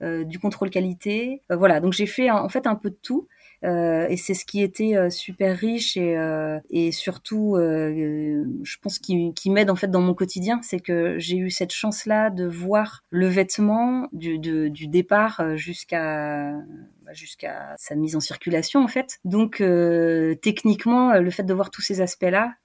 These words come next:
euh, ça aide après dans, dans la réparation. J'y reviendrai un petit peu plus tard, mais, euh, donc voilà.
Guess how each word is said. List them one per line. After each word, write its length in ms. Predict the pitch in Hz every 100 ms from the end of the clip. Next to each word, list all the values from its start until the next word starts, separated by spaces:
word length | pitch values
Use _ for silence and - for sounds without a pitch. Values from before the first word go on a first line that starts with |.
| -
euh, 180 | 170 160
ça 200 | - 180
aide 180 | 196 202
après 260 | 180 - 190
dans, 280 | 170 160 160
dans 140 | 160
la 80 | 165
réparation. 500 | 170 165 165 - 160
J'y 100 | 160
reviendrai 320 | 156 156 151 165
un 80 |
petit 100 | -
peu 100 | -
plus 160 | 151 175
tard, 220 | 202 208
mais, 200 | 196 160
euh, 40 | 151 147
donc 160 | 202 190
voilà. 320 | 180 190 302